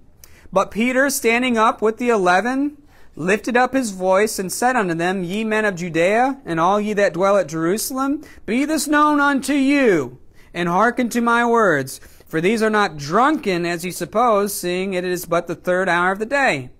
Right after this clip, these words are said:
It was nine A M. Verse sixteen, "But this is that which was spoken by the prophet Joel."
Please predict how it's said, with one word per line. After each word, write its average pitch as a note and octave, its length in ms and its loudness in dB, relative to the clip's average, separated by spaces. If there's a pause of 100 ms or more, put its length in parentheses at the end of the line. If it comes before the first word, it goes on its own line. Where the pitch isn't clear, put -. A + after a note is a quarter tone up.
It C3 60 -14
was C3 120 -12
nine C#3 220 -6
A G3 240 -4
M. C#3+ 320 -4 (300)
Verse D#3+ 260 -2
sixteen, F#3+ 680 -6 (340)
"But F3 240 0
this C#4 260 2
is C4 240 -2
that A#3 480 2 (260)
which A3 280 -2
was G#3 180 0
spoken A#3 680 -2
by F#3+ 180 2
the F#3+ 80 -2
prophet F#3+ 580 -2
Joel." E3 600 0